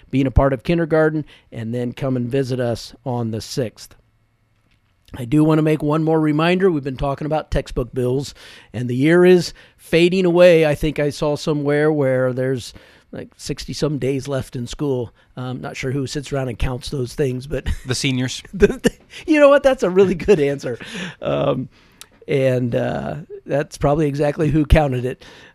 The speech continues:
Speaker 1: Um, but anyway, uh, that textbook, uh, bill does need to be paid by the twentieth,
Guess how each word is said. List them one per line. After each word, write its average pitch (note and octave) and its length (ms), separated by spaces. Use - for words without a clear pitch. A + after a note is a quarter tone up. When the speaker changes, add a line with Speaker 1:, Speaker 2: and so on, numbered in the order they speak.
Speaker 1:
Um, C3+ 480
but F3+ 160
anyway, D#3 680
uh, C3+ 540
that D#3+ 480
textbook, D#3+ 640
uh, B2+ 400
bill C3+ 300
does C3+ 260
need C#3 160
to C#3+ 60
be C#3+ 140
paid C3 440
by C3+ 240
the D#3+ 120
twentieth, C3 580